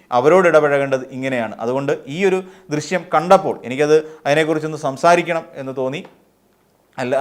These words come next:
ആ, കാരണം അത്രത്തോളം എനിക്ക് ആ ശിവൻകുട്ടിയുടെ ആ ഒരു പ്രവൃത്തി കണ്ടപ്പോൾ സ്വയമേവ നമ്മുടെ കണ്ണിലും ഒരു ചെറിയ നനവുണ്ടായി, ഉള്ളിലും ഒരു ആർദ്രതയുണ്ടായി. അപ്പം അതുകൊണ്ട് തന്നെ ഇത്തരത്തിലുള്ള മന്ത്രിമാരെയാണ് ശരിക്കും നമ്മുടെ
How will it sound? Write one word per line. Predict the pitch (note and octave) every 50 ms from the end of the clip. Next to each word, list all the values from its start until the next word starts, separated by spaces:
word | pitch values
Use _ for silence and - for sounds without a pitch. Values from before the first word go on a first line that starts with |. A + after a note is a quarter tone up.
| B2+
ആ, | B2+ B2+ B2+ A#2+ B2+
കാരണം | C3+ C3 C3+ D3 D3 - C#3 C3+
അത്രത്തോളം | - - D3 D3 E3 E3 D#3+ D#3+ E3 D#3+ D#3+
എനിക്ക് | D3+ D3 C#3+ D#3 D#3 D3 D#3
ആ | D#3 D3+
ശിവൻകുട്ടിയുടെ | - D3 D3 D3+ D3+ D3+ D#3+ D#3+ D#3 D3+ D3+
ആ | D#3 D#3
ഒരു | D#3 D#3 D#3 D3+
പ്രവൃത്തി | D3 C#3 D3+ D3 F3 E3 D#3
കണ്ടപ്പോൾ | D3+ D3 D3 D3 D3+ D#3 D#3 - - - _ _ _ -
സ്വയമേവ | D3 C#3+ D#3 E3+ F#3 F#3+ F#3 D#3+ B2+ B2
നമ്മുടെ | B2+ C#3+ D3 D#3 D3+
കണ്ണിലും | D3+ D3+ D#3 E3 E3 E3+ E3 E3+
ഒരു | D#3+ D3+ D3+ E3
ചെറിയ | D3+ D#3 D#3+ D#3 D#3+ D#3
നനവുണ്ടായി, | C#3 C#3 D3+ D#3 D#3 D3+ D3 D3 D3 C#3+ D3 - - C3 B2
ഉള്ളിലും | C3+ D#3 D#3+ D#3+ D#3 D#3 - - C#3+
ഒരു | C#3 D3 C#3 - B2 B2
ആർദ്രതയുണ്ടായി. | C3 C#3+ C#3 D#3+ E3 E3 E3 D#3 C#3+ C3+ C3+ C3 B2+ B2+ B2+ - - - _ _ _ _ - C3
അപ്പം | C3+ C#3+ C#3 C3+ C3 - - - _ - C3
അതുകൊണ്ട് | C3+ C#3+ D3+ D3+ D#3 D#3
തന്നെ | D#3 D3+ D3 C#3
ഇത്തരത്തിലുള്ള | D3+ E3 E3+ E3+ F#3+ F#3 F3+ F3+ E3 D3+
മന്ത്രിമാരെയാണ് | C#3+ D3 D3+ D#3 D#3 D#3 D#3 D#3 D3 C3+ C3+ C3+ B2
ശരിക്കും | - B2+ B2+ B2+ C3 B2+ B2
നമ്മുടെ | A#2+ B2 B2+ B2+